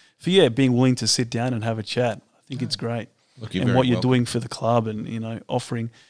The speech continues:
Speaker 1: you know, you know, putting your time aside to take photos and, and to organise the calendar, I think that's, that's brilliant.
Speaker 2: No,
Speaker 1: Take your
Speaker 2: thank-,
Speaker 1: hat off
Speaker 2: thanks
Speaker 1: for
Speaker 2: for
Speaker 1: you.
Speaker 2: that. I, I do appreciate it. And, um, and look, you know, I, I, I wish you all the best with this podcast. And, um,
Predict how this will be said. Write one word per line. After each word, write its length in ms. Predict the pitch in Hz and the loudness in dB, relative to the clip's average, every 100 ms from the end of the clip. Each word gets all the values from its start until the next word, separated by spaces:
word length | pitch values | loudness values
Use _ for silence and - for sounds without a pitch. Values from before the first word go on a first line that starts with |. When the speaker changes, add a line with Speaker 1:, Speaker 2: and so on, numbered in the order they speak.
| _ - | _ -10
Speaker 1:
you 100 | 113 | -6
know, 60 | |
you 80 | 113 | -4
know, 80 | 110 | -4
putting 260 | - 127 | -2 0
your 140 | 120 107 | 2 0
time 260 | - 117 | -2 -2
aside 440 | 113 - 117 110 110 | -2 -2 -2 -2 -2
to 80 | 101 | -6
take 260 | - 117 | -8 -8
photos 560 | - 117 117 113 113 113 | -6 -4 -4 -4 -6 -8
and, 140 | 120 - - _ _ | -14 -20 -20 _ _
and 180 | 117 113 | -6 -4
to 100 | 117 | 0
organise 400 | 113 110 110 110 | 0 0 -2 -4
the 80 | 110 | -4
calendar, 380 | - 113 120 113 | -6 -4 -4 -4
I 100 | 107 | -6
think 200 | - - | -8 -10
that's, 300 | 110 - - _ | -8 -10 -12 _
that's 220 | 127 120 | -12 -12
brilliant. 420 | - 117 117 113 - _ _ _ - | -10 -10 -8 -10 -14 _ _ _ -14
Speaker 2:
No, 80 | 135 | -6
Speaker 1:
Take 200 | 123 117 | -4 -4
your 100 | 110 | -4
Speaker 2:
thank-, 0 | |
Speaker 1:
hat 120 | 117 | -4
off 80 | 113 | -6
Speaker 2:
thanks 180 | 107 117 | -6 -8
Speaker 1:
for 40 | |
Speaker 2:
for 60 | 113 | -8
Speaker 1:
you. 60 | |
Speaker 2:
that. 320 | - 87 95 - 85 | -10 -10 -10 -8 -10
I, 60 | |
I 20 | |
do 220 | 90 98 90 | -8 -4 -4
appreciate 500 | - 87 - 76 76 | 0 -2 -2 -4 -8
it. 100 | - | -6
And, 240 | 82 82 | -4 -2
um, 180 | 82 82 - - - - - | -2 -4 -12 -20 -20 -20 -12
and 400 | 92 87 87 - | -6 -4 -4 -6
look, 140 | 78 - | -10 -12
you 120 | 82 | -8
know, 260 | 87 87 87 - | -6 -6 -8 -12
I, 500 | 90 85 - 50 - 92 | -12 -12 -12 -14 -12 -12
I, 40 | - | -12
I 40 | 92 | -10
wish 240 | 95 92 | -6 -6
you 80 | - | -4
all 120 | 73 | -4
the 80 | 87 | -4
best 260 | 85 90 - | -4 -6 -6
with 100 | 78 | -8
this 120 | 73 | -10
podcast. 600 | - 76 - 78 113 - | -8 -10 -6 -8 -8 -10
And, 260 | 80 82 82 | -8 -6 -6
um, 260 | 80 80 | -6 -8